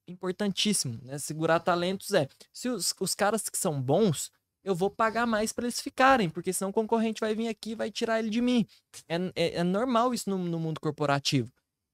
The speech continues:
Tem, tem também dinheiro pra investir em novas tecnologias, testar coisas novas e se tornar ainda mais eficientes. Quando a margem é muito pequena, não sobra dinheiro pra fazer essas coisas. Então, é, é ali,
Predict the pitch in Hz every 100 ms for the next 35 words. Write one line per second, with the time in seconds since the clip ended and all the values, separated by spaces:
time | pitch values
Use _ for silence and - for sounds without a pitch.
0 | _ - 202 208 - 214 240 233 165 175
1 | 214 175 185 180 202 - 185 190 208 -
2 | _ - 185 190 180 - 190 202 175 180
3 | 190 - 190 185 196 208 170 202 190 131
4 | - 151 - 170 180 190 180 196 190 190
5 | 180 131 120 - 139 - 139 143 156 -
6 | 170 160 160 190 185 165 160 175 - -
7 | 214 202 147 - _ _ _ - 214 247
8 | 214 185 185 180 - 151 - 165 220 202
9 | 123 - _ _ _ 196 226 - 254 240
10 | 220 180 170 135 123 151 143 156 139 147
11 | 139 - 135 135 - 135 117 123 131 156
12 | 185 208 208 147 180 190 196 196 226